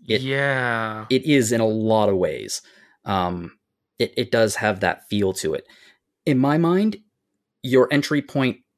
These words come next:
Speaker 1: can come down to one of two things. If you want the better game, uh, and you want the better, uh, I guess, story and, uh, i-, overall experience, you can't go wrong with Yakuza Zero. It's just an exceptional game.
Speaker 2: It's
Speaker 1: It's ex-,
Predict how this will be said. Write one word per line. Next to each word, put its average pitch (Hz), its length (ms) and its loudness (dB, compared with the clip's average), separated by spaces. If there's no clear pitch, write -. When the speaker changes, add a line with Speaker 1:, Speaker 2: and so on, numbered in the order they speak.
Speaker 1:
can 120 160 -4
come 113 160 0
down 104 200 2
to - 80 -6
one 101 120 0
of 92 80 -4
two - 160 -14
things. - 380 -12
If 120 140 -8
you 113 120 -4
want 143 320 0
the 110 320 -4
better 107 360 0
game, 90 580 -4
uh, 101 140 -2
and 107 100 -2
you 104 100 2
want 107 260 0
the 95 280 -4
better, 90 440 2
uh, - 140 -4
I 120 80 -4
guess, 101 280 -4
story 104 600 2
and, 90 440 -6
uh, 85 520 -4
i-, - 300 -8
overall 104 420 2
experience, 90 640 -4
you 104 160 -8
can't 107 240 -2
go 98 80 2
wrong 90 300 0
with - 180 -14
Yakuza 82 380 -8
Zero. 78 440 -8
It's 104 200 -6
just - 180 -4
an 87 80 -8
exceptional 87 520 -6
game. 82 180 -4
Speaker 2:
It's 73 100 -10
Speaker 1:
It's - 140 -12
ex-, - 180 -12